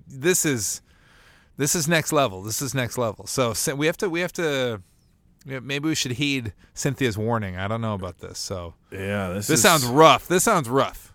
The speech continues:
Speaker 2: This is
Speaker 1: So
Speaker 2: rough. She didn't, she, uh, she didn't name names though. She did not, um, did not
Speaker 1: True.
Speaker 2: name the, the name of the
Speaker 1: And we would
Speaker 2: establishment.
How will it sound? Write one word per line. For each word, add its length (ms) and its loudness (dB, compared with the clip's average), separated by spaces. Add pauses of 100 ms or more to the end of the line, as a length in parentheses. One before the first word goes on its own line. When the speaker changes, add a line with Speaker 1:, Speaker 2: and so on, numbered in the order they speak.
Speaker 2:
This 200 -6
is 80 0
Speaker 1:
So 100 4
Speaker 2:
rough. 300 6
She 120 -2
didn't, 360 0
she, 280 2
uh, 300 8
she 180 -4
didn't 220 0
name 240 0
names 380 0
though. 400 6
She 160 -4
did 180 0
not, 400 -2
um, 460 2 (600)
did 100 -6
not 120 -2
Speaker 1:
True. 100 0
Speaker 2:
name 180 0
the, 400 2
the 300 -6
name 200 -2
of 60 -6
the 60 -4
Speaker 1:
And 80 0
we 80 6
would 160 8
Speaker 2:
establishment. 160 2